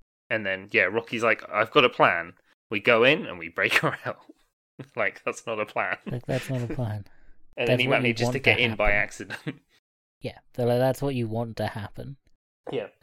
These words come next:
Speaker 2: "No, it's a plan."
Speaker 1: <laughs>
Speaker 2: So what
Speaker 1: But
Speaker 2: happens
Speaker 1: there's,
Speaker 2: when you get
Speaker 1: like
Speaker 2: in there? They break her out.
Speaker 1: <laughs> But there's, like, an electric fence. There's, like, weird pig robots with missile launchers and, like, <laughs>
Speaker 2: Yep.
Speaker 1: duck
Speaker 2: Auto-,
Speaker 1: mines.
Speaker 2: there's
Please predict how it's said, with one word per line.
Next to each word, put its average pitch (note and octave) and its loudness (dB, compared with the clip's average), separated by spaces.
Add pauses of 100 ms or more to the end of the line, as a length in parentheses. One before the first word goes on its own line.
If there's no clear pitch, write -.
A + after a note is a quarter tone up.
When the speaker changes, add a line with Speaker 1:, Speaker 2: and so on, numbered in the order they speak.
(120)
Speaker 2:
"No, A#2+ 0
it's D#3 -2
a - -18
plan." D3 -4 (340)
Speaker 1:
<laughs> D3 -2 (100)
Speaker 2:
So D#3 6
what D#3+ 8
Speaker 1:
But E3+ 8
Speaker 2:
happens - -
Speaker 1:
there's, E3+ 8
Speaker 2:
when C#3+ 4
you F3 8
get - 6
Speaker 1:
like F3+ 6
Speaker 2:
in C3 0
there? G#2 -4 (560)
They A2+ -10 (120)
break C#3+ 4
her C#3 6
out. - -4 (340)
Speaker 1:
<laughs> - -2 (1600)
But B2+ 0
there's, C#3+ 2
like, D3 0
an E3 0
electric C3+ 2
fence. A2 -2
There's, A#2 0
like, A2+ 2 (300)
weird B2+ 0
pig A#2+ 2
robots A2+ 2
with A#2+ -4
missile A2+ 0
launchers A2+ -2
and, A#2 -6
like, - -6
<laughs> - -
Speaker 2:
Yep. - -10
Speaker 1:
duck - 4
Speaker 2:
Auto-, C#3 4
Speaker 1:
mines. A#2 0
Speaker 2:
there's B2+ -2